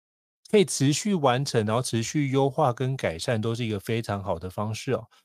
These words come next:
所以不要太苛求自己，让自己可以用轻装上阵的方式往前进哦。当你透过这几个，一个习惯做个调整的话，我发觉，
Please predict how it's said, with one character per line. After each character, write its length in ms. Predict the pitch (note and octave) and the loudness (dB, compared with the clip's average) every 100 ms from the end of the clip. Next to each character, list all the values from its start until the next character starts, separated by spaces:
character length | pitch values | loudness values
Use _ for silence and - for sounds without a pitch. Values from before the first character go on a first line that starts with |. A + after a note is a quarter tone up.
| _ | _
所 160 | - E3+ | -4 2
以 180 | D3+ B2 | 2 0
不 140 | - | 0
要 120 | C3+ | 2
太 120 | D3 D#3+ | 2 0
苛 140 | D#3+ | 0
求 100 | B2+ | 0
自 180 | - B2 | -2 -6
己， 260 | A2+ E2+ - | -6 -6 -2
让 180 | B2+ | 0
自 140 | B2+ C3 | 0 -2
己 160 | A2+ | -2
可 120 | F#2+ A#2 | 0 0
以 80 | |
用 180 | A2 A#2 | 0 -2
轻 240 | - D#3 D#3+ | -2 -2 0
装 220 | D#3+ E3 | 0 0
上 260 | - D3 B2 | 0 -2 0
阵 160 | C#3 | -2
的 80 | G#2+ | 0
方 180 | A#2 A#2 | 0 -2
式 160 | - | -4
往 220 | G2+ F2+ F2 | -4 -4 -6
前 200 | E2+ F#2 | -10 -8
进 200 | A#2 F2 | -6 -6
哦。 80 | - _ _ _ - | -10 _ _ _ 0
当 140 | A3+ | 2
你 200 | E3+ G#2 _ _ _ _ _ _ | 2 0 _ _ _ _ _ _
透 180 | B3+ A3 | 0 4
过 260 | A#3 F3 - | 4 4 2
这 220 | G#3 F#3 | 2 2
几 220 | D3 G#2+ | 0 -4
个， 180 | G#2 A2+ | -2 0
一 80 | A2+ | 0
个 100 | B2 | -2
习 240 | - A2 | -2 -4
惯 240 | A2+ C#3+ A#2 | 2 2 2
做 140 | D3 | 0
个 100 | A#2+ | 0
调 220 | - G2+ | 0 -2
整 120 | G#2 F#2+ | -4 -6
的 60 | |
话， 140 | G2 C#3 | -2 -2
我 80 | |
发 160 | A2+ C#3+ | 0 -2
觉， 260 | C3 A2 | 0 -2